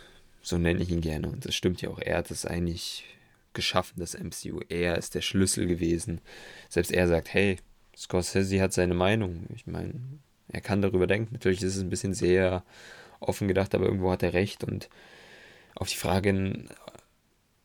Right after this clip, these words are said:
ob Scorsese denn, ja, genervt sei, upset, whatever, sagt Robert Downey Junior, wieso sollte der Mann, wieso sollte den Mann was stören?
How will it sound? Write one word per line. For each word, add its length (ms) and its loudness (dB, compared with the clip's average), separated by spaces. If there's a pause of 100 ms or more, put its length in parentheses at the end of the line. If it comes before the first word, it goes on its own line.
(500)
ob 200 -6 (300)
Scorsese 640 4
denn, 600 2
ja, 500 -8 (240)
genervt 480 0
sei, 340 -2
upset, 920 0
whatever, 540 -2 (1080)
sagt 220 -6
Robert 260 4
Downey 180 2
Junior, 220 0
wieso 160 2
sollte 220 2
der 140 2
Mann, 400 -2 (1120)
wieso 180 0
sollte 220 4
den 80 2
Mann 180 2
was 140 -2
stören? 500 -2